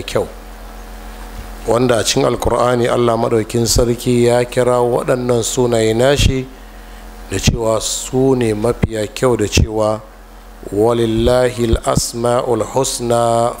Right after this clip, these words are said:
فادعوه بها". Allah Madaukakin Sarki yana da sunaye kyawawa, saboda haka in kun tashi addu'a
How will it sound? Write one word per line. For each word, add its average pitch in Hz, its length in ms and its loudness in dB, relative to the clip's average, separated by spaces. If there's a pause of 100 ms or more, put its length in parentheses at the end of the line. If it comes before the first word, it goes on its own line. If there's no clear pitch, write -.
(120)
فادعوه 120 840 2
بها". 90 320 -6 (1400)
Allah 165 260 4
Madaukakin 139 460 2
Sarki 139 480 0
yana 139 180 2
da 113 100 0
sunaye 127 500 2
kyawawa, 110 680 0
saboda 123 500 0
haka 127 220 -2
in 123 160 -2
kun 127 220 0
tashi 131 360 2
addu'a 127 640 0